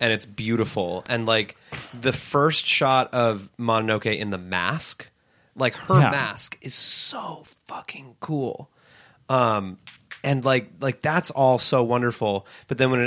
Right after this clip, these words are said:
Speaker 1: it, like, I mean, I forget which one of you said it, but when it actually flips to the mission, the adventure, the doing things.
Speaker 2: It's probably me 'cause it sounds really cool.
Speaker 1: Yeah, well, could have, could have been anybody.
Speaker 2: <laughs> Well, that's
Speaker 1: Um,
Speaker 2: probably me though.
Speaker 1: But, uh,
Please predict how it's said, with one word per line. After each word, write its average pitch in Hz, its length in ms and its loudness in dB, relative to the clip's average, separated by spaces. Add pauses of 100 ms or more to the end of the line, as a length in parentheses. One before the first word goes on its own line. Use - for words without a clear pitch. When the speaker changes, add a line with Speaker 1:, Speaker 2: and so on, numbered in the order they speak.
Speaker 1:
it, 131 140 -6
like, 139 300 2
I 135 40 -4
mean, 123 140 -2
I 113 80 -2
forget 120 240 -4
which 110 160 -8
one 110 80 -2
of 98 60 -4
you 95 60 -8
said 123 200 0
it, 101 80 -6
but 101 60 -4
when 101 120 0
it 101 40 2
actually 98 240 -2
flips 95 240 -4
to 95 80 -14
the 92 80 -8
mission, 101 380 -2
the 95 100 0
adventure, 92 340 -4
the 90 100 -10
doing 95 300 -4
things. 87 460 -8
Speaker 2:
It's 107 120 4
probably 98 220 4
me 90 160 0
'cause - 160 -4
it 95 80 -2
sounds 95 320 -4
really - 160 -2
cool. 120 220 -2 (160)
Speaker 1:
Yeah, 92 140 -10 (340)
well, 123 180 -12 (180)
could - 160 0
have, - 100 -8 (680)
could 123 120 -6
have 120 40 -12
been 113 100 -10
anybody. 95 380 -14
Speaker 2:
<laughs> - 480 -14
Well, 160 240 -2
that's 127 120 0
Speaker 1:
Um, - 20 -8
Speaker 2:
probably 92 280 4
me 90 60 -6
though. 95 120 -6 (640)
Speaker 1:
But, 123 260 -6
uh, 123 140 2